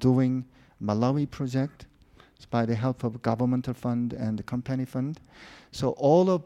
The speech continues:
uh, m-, uh, active members of this project, they are,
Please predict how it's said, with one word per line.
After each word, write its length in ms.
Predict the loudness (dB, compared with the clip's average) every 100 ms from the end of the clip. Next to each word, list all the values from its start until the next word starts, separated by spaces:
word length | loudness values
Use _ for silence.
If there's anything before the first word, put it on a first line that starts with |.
| -2
uh, 300 | 0 2 0
m-, 320 | -4 -8 -6
uh, 340 | -4 -2 -2 -4 -10 -20 -20 -6
active 420 | -4 4 4 4 0
members 480 | 0 2 2 0 0
of 120 | -4 -4
this 160 | -8
project, 420 | -4 -4 -4 -4
they 180 | -4 -6
are, 380 | -6 -6 -6 -8